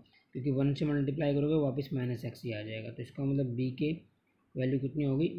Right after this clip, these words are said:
माइनस वन, वन माना था ना, minus पहले से है, माइनस भी साथ में लेनी, ये चीज़ ध्यान रखनी है। सी की value कितनी हो जाएगी,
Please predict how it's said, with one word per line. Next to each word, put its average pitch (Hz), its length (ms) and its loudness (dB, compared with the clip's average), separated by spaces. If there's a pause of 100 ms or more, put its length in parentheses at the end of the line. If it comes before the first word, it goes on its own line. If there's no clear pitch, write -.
माइनस 117 440 -2
वन, 104 220 -8 (1600)
वन 123 200 0
माना 135 240 2
था 170 40 2
ना, 185 120 4
minus 135 300 2
पहले 120 300 0
से 120 140 -6
है, 110 180 -8 (460)
माइनस 120 240 -2
भी 131 80 -4
साथ 120 240 -4
में 123 100 -2
लेनी, 120 180 -2
ये 143 120 -2
चीज़ 131 200 -4
ध्यान 110 220 -4
रखनी 113 180 -8
है। 113 80 -8
सी 135 180 -4
की 139 100 2
value 135 200 2
कितनी 131 200 0
हो 127 120 0
जाएगी, 123 260 -2